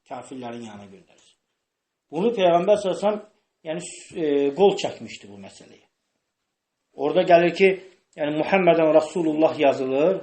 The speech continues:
məktuba və Suheyl deyir ki, biz əgər sənin Muhammed olduğunu bilsəydik, nəyə görə deyir ki, səninlə döyüşürdük? Yəni, sənin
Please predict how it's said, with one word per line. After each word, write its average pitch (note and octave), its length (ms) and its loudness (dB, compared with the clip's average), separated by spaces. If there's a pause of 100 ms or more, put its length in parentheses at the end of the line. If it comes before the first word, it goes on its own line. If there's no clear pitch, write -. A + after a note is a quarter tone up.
(140)
məktuba C#3+ 520 -2 (1200)
və E3+ 220 4 (760)
Suheyl E3 560 0
deyir E3+ 260 0
ki, F#3+ 160 -2 (160)
biz D#3+ 160 -6
əgər E3 320 2
sənin D#3 300 -6
Muhammed E3 480 -4
olduğunu D3+ 480 -4
bilsəydik, C#3 720 -2 (840)
nəyə D#3 360 0
görə E3+ 240 4
deyir D3 180 -4
ki, - 120 -10
səninlə C#3+ 380 -2
döyüşürdük? A#2+ 440 -6
Yəni, C3+ 260 -6
sənin D#3 320 -4